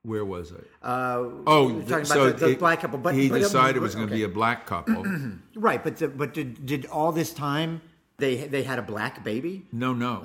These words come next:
Speaker 2: Okay.
Speaker 1: No, they had their own baby.
Speaker 2: Uh-huh.
Speaker 1: But Dick, through a series of circumstances, was convinced that they had the wrong, and it was because of when I had my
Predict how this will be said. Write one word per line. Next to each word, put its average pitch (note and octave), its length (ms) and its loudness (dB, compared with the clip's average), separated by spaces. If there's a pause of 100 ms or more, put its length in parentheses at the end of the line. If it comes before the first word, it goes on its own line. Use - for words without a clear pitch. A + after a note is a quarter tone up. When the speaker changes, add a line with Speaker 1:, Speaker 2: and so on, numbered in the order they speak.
Speaker 2:
Okay. F2 140 -10 (100)
Speaker 1:
No, A#2+ 320 -6 (160)
they B2+ 200 -2
had A#2 340 -8
their G2+ 200 -6
own A2+ 200 -6
baby. E2+ 360 -14 (120)
Speaker 2:
Uh-huh. A2+ 260 -8 (380)
Speaker 1:
But G#2+ 240 -8
Dick, C#3 320 -2
through A2 180 -8
a G2+ 40 -8
series A2+ 520 -6
of F#2 80 -12
circumstances, F2+ 1000 -14
was G2 160 -14
convinced F#2 840 -10
that F#2+ 120 -10
they F2+ 180 -8
had F#2 160 -6
the F2+ 60 -10
wrong, F2+ 200 -10
and A2 140 -6
it G#2+ 100 -8
was G#2 160 -6
because A2+ 440 -6
of G#2+ 80 -8
when G2+ 140 -6
I A2 140 -4
had G#2+ 360 -6
my G2+ 220 -8